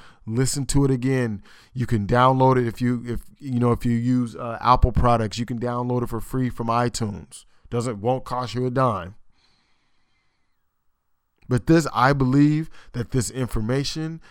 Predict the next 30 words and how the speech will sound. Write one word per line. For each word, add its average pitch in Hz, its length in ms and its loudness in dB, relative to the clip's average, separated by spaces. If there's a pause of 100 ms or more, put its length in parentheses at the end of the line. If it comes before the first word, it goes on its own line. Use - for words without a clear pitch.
(220)
is 107 220 -2
vital 131 640 0 (880)
and 139 160 2
it's 123 140 -2
critical. 135 500 0
And 127 200 -2
somebody 170 640 2
that 123 300 0
you, 190 220 2 (160)
maybe 180 320 4
this 196 260 2
isn't 202 240 -4
for 208 80 -4
you, 190 300 0 (200)
but 151 180 6
someone 196 500 2
that 180 240 0
you 196 120 2
know 190 500 2 (180)
may 185 640 2
need 180 380 -2
to 190 240 4
hear 208 340 2
this, 143 500 0 (220)
that 175 240 6
they 196 180 6
can 165 400 2
make 233 320 0
it - 380 -12 (2500)
after - 720 -2